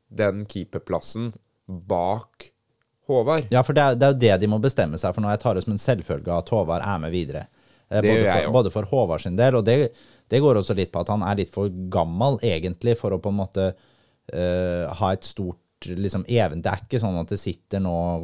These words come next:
Speaker 2: klubber i Nederland og ser på en syvogtyveåring som spiller i Obos-ligaen. Så jeg tror for Håvards del så er det viktig å bli med opp i Eliteserien, og for Fredrikstads del så er det viktig å ha med Håvard opp i Eliteserien.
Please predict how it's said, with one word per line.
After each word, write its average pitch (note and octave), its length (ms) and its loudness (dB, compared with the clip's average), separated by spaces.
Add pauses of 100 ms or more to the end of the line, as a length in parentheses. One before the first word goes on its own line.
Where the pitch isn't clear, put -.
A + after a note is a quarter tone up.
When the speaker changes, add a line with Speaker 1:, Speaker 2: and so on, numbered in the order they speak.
(100)
Speaker 2:
klubber F2 300 0
i - 20 -2
Nederland E2 480 -4
og F#2 80 -6
ser D#2+ 360 -4
på F2+ 160 -2 (720)
en G2 120 -4
syvogtyveåring F2 720 -4
som F2+ 120 -10
spiller F2+ 240 -2
i F#2+ 40 0
Obos-ligaen. F2+ 560 -4 (640)
Så G#2 160 0 (440)
jeg A2+ 200 0
tror G2 200 -2
for A2+ 160 -2
Håvards F2 360 0
del A#2 240 2
så G2+ 160 -2
er G2 100 0
det G2 100 0
viktig G2+ 280 -4
å F2+ 240 0
bli G2+ 140 -2
med F2+ 140 -2
opp F#2 80 -8
i G2 40 0
Eliteserien, G2+ 600 -2
og G2 240 -2
for G2+ 160 -6
Fredrikstads E2 600 -4
del F#2+ 240 0
så G2 80 -2
er F2+ 80 0
det F#2+ 80 -2
viktig F2 200 -6
å E2 40 -4
ha F#2+ 160 0
med C#2+ 160 -6
Håvard D2 240 -6
opp C2 120 -12
i C#2 40 -6
Eliteserien. - 480 -12